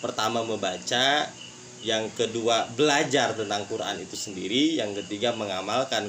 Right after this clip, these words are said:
Quran itu sendiri. Jadi baik membaca, belajar tentang Quran, mengamalkan Quran itu adalah sama-sama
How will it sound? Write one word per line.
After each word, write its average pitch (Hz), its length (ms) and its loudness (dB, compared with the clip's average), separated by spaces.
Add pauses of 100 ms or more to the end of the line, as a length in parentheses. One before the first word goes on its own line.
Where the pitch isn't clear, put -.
Quran 92 240 -6
itu 95 160 -8
sendiri. 101 320 -6
Jadi 147 320 2 (560)
baik 120 580 6 (600)
membaca, 113 960 2 (920)
belajar 117 560 4
tentang 104 240 -4
Quran, 110 400 -2
mengamalkan 104 720 -4
Quran 117 400 0
itu 147 160 0
adalah 120 320 2
sama-sama 101 560 -4